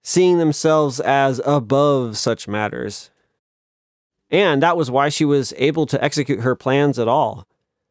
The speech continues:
Soma had first assumed that she'd need to gain permission from the three other seated Pan Alifs,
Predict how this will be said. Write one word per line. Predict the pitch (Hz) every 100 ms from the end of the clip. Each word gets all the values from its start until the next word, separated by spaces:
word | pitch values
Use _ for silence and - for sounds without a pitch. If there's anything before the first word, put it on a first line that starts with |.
| _ -
Soma | 165 185 214
had | 190 170 -
first | 196 214 -
assumed | 196 - 165 160 160 147
that | 120
she'd | - 160 151
need | 156 139
to |
gain | 117 143 147
permission | 143 131 135 160 - 135
from | - 151
the | 135
three | 117 - 220 220
other | - 160 160 147
seated | - 165 165 139 117
Pan | - 147 143 131
Alifs, | 95 139 120 101 - - -